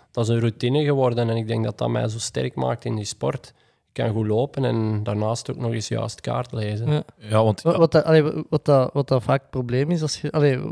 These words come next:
Speaker 2: wat dat mijn <laughs> probleem vaak was, is, eh, je, je moet eigenlijk ervan uitgaan, je moet redelijk zelfverzekerd zijn in het dingen van, "Ik ben juist", hè, want, allee, "Ik ben juist aan het lopen", want als je al twijfelt tijdens dat je aan het lopen bent, dan...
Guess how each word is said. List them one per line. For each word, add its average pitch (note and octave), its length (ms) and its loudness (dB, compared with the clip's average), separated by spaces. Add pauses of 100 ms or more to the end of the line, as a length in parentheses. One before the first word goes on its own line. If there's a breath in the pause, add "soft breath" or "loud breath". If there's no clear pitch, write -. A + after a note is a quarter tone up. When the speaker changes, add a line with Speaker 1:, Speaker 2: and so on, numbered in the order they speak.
(180)
Speaker 2:
wat C#3 140 -2
dat C3+ 120 -2
mijn C3+ 200 4
<laughs> - 40 -2
probleem D3+ 320 2
vaak D3+ 220 0
was, D3+ 160 0
is, D3 120 -4 (440 loud breath)
eh, D3 140 0 (100)
je, C#3 120 -2 (640)
je - 180 -10
moet D3 140 4
eigenlijk D3 340 4 (140)
ervan C3 280 0
uitgaan, C#3+ 300 -2
je D3 60 2
moet D3+ 140 0
redelijk E3+ 280 2
zelfverzekerd D#3 760 -2
zijn E3+ 320 -2 (400)
in D3+ 160 2
het C#3+ 120 4 (640)
dingen D3+ 400 0
van, D#3 260 2
"Ik D3+ 140 -2
ben C3+ 180 4
juist", C#3 500 0 (260)
hè, D#3+ 160 2
want, C#3+ 460 -4
allee, D#3+ 160 4
"Ik D3 80 2
ben D3 120 4
juist C#3+ 300 4
aan C#3+ 60 -4
het - 80 -8
lopen", D3+ 260 2
want D3 140 0
als C3+ 140 -4
je C3+ 220 0
al C3+ 280 -2
twijfelt D3 380 2 (180)
tijdens C#3 300 0
dat C3+ 120 0
je - 40 -4
aan C3+ 100 -2
het B2 100 -2
lopen D3 260 0
bent, D3+ 220 0
dan... B2+ 240 -6